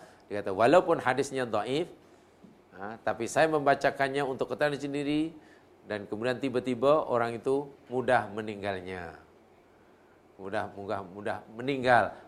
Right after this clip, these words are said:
Apalagi dalam surah Yasin, memang patut jemaah, akhir, khasnya ayat-ayat akhir surah Yasin itu banyak cerita tentang alam akhirat. Ketika orang yang nak mati, nak pergi alam akhirat, lalu kita bagi maklumat tentang alam akhirat, ya, seronoklah.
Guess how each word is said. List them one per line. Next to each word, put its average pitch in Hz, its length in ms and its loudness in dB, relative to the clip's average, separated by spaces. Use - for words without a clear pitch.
Apalagi 120 480 2
dalam 127 160 6
surah 123 240 2
Yasin, 147 160 0
memang 220 160 6
patut 196 320 8
jemaah, 147 240 2
akhir, 180 320 6
khasnya 165 480 6
ayat-ayat 156 480 8
akhir 151 320 6
surah 143 240 6
Yasin 135 640 4
itu 143 240 2
banyak 143 320 8
cerita 151 320 4
tentang 131 240 0
alam 131 240 4
akhirat. 120 560 2
Ketika 202 480 8
orang 175 240 12
yang 165 240 8
nak 170 160 4
mati, 151 480 4
nak 147 160 6
pergi 196 160 8
alam 180 320 12
akhirat, 156 560 10
lalu 170 240 12
kita 180 240 8
bagi 160 240 12
maklumat 180 560 12
tentang 175 240 8
alam 170 160 10
akhirat, 147 720 8
ya, 107 160 -2
seronoklah. 104 560 -6